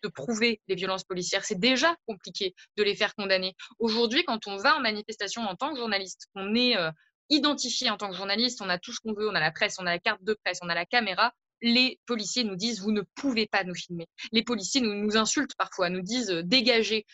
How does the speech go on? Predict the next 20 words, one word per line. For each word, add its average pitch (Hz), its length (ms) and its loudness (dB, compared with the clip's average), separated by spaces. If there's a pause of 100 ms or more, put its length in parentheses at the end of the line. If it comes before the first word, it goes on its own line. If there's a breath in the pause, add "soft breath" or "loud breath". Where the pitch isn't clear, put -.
sont 277 300 0
violents 247 380 2
avec 226 240 2
nous. 220 100 -2
Il 202 60 -2
y - 20 2
a 170 80 4
encore 202 300 0
eu 226 60 -2
des 190 100 -6
dizaines, 233 760 0 (140)
des 202 60 -6
dizaines 254 580 0
de 196 100 0
journalistes 196 640 -6
blessés 214 480 -2 (260 soft breath)
en 226 80 4
deux 208 160 0
mille 190 160 -6
dix-neuf 190 380 -2